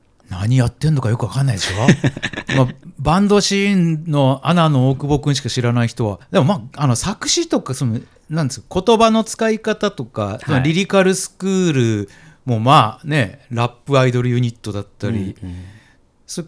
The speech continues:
Speaker 1: な、言葉でなんかやるっていう意味では、まあ、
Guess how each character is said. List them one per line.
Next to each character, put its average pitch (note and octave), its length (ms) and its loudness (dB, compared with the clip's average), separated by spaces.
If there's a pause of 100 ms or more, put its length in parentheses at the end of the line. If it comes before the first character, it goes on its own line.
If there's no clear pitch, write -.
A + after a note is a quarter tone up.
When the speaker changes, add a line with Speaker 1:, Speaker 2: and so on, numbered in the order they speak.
Speaker 1:
な、 F3+ 100 -6
言 A3 420 -2
葉 B3 760 2
で D#3 400 2
な D#3+ 160 0
ん E3 80 -2
か B2+ 140 0
や B2 260 2
る C3+ 300 2
っ C3+ 60 -6
て D#3 200 -4
い D#3 40 2
う D#3 40 2
意 F3+ 140 -2
味 G3 80 -4
で F#3 80 0
は、 G2+ 100 0
ま G#2 240 -8
あ、 - 40 -20